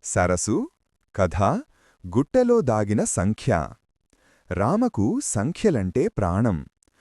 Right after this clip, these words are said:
ఒకరోజు పాత కొండలో దాగిన శివ గణిత రహస్యం ఉందని విన్నాడు. అందులో మానవ మేధస్సు పరీక్షించే సంఖ్య దాగి ఉందంటారు. కొండలోకి వెళ్ళగానే గోడమీద ఓ శాసనం కనిపించింది.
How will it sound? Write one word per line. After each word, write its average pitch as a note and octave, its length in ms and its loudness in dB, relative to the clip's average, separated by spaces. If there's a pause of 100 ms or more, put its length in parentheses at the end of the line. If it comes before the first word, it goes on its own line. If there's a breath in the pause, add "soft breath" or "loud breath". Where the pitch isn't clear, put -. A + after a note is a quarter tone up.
(200 soft breath)
ఒకరోజు A2 760 0 (300 soft breath)
పాత E3+ 300 -2
కొండలో E3+ 540 2
దాగిన A2+ 580 0 (200 soft breath)
శివ C#3+ 340 2
గణిత B2+ 380 0
రహస్యం D3 560 0
ఉందని F#2 340 2
విన్నాడు. A2 560 0 (600 soft breath)
అందులో D3+ 560 4 (260 soft breath)
మానవ F#3 480 0
మేధస్సు C#3+ 560 0
పరీక్షించే A#2+ 680 0
సంఖ్య F#2 600 -2
దాగి C#3+ 360 -2
ఉందంటారు. A#2 680 2 (840 soft breath)
కొండలోకి A3 540 2
వెళ్ళగానే A2+ 720 0 (300 soft breath)
గోడమీద A#2+ 600 2 (240)
ఓ F3 140 2
శాసనం A3+ 560 0
కనిపించింది. G2 680 0